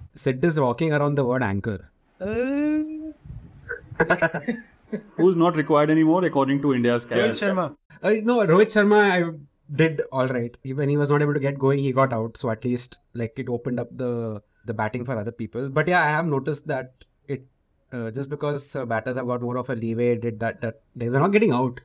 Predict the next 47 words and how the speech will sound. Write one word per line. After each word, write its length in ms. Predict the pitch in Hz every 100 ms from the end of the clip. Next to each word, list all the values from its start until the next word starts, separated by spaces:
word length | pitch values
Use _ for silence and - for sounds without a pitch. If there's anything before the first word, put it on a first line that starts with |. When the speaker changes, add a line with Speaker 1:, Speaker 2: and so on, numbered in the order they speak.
| -
Speaker 1:
Okay, 180 | 143 120 135
we 200 | 131 139
are 60 |
calling 300 | 143 139 156
the 80 | 160
Shubman 380 | 156 127 147 139
Gill's, 400 | 139 135 127 123
uh, 280 | 120 113 -
I 120 | 110
P 160 | 131 117
L, 100 | 107
right? 180 | 113 120
We're 100 | 113
not, 200 | 117 120 _
like, 180 | 113 -
we 60 | 131
are 40 |
not 140 | 131 135
calling 280 | 127 127 131
it 220 | 123 - _ _ 127
Mohammad 320 | 131 139 135
Shami, 240 | 131 123
who 80 | 123
did 140 | 120
really 240 | 117 113 113
well. 200 | 110 110
We're 120 | 113
not 180 | 117 117
calling 280 | 117 120 117
it, 180 | 113 -
uh, 480 | 110 104 101 98 95 _ _ _ _ _ -
uh, 440 | 107 101 95 92 95 _ _ _ -
Mohit 240 | 127 147 143
Sharma, 240 | 139 123
who 120 | 127
also 200 | 123 131
did 140 | 123 120
really 200 | 110 113
well. 160 | 104
Like, 260 | 110 113 - 127
the, 180 | 117 -
the, 160 | 117 113 _ _
the 380 | 113 107 101 98
centerpiece 600 | - 120 123 147 165 143
is 100 | 135
the 80 | 139
batter, 520 | 117 113 123 104